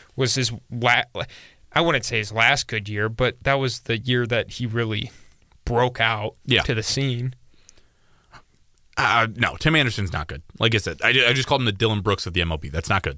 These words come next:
Speaker 1: That's fair, yeah.
Speaker 2: Um, suspensions handed down on this, too, by the way. We already have those all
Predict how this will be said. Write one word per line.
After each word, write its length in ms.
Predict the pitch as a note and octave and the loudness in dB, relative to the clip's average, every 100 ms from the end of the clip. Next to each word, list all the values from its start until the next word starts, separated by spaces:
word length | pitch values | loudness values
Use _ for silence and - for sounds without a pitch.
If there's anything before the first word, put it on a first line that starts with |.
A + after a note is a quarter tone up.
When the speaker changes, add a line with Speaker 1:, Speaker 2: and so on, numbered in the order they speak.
| - | -4
Speaker 1:
That's 200 | C3 - | -4 -4
fair, 240 | - G#2 - | -6 -6 -6
yeah. 140 | A2+ A2 _ C3+ | -6 -8 _ 2
Speaker 2:
Um, 420 | C#3+ C#3+ C3+ A#2+ _ _ _ _ _ _ - - | 6 6 2 -4 _ _ _ _ _ _ -12 -2
suspensions 540 | E3 G#3 G3 F3+ B2+ | 2 4 4 2 0
handed 260 | B2 A2+ G#2 | 0 2 4
down 160 | G#2 | 4
on 120 | G2 F#2+ | 4 0
this, 140 | F#2 | -2
too, 140 | A#2 F#2 | -2 2
by 120 | F2 | 2
the 80 | F2 | 2
way. 100 | F2 | 2
We 80 | F#2+ | 4
already 160 | F#2+ | 2
have 180 | F#2+ F#2 | 2 0
those 220 | G2 G2 G#2 | 0 0 2
all 280 | F#2+ F#2+ | 2 0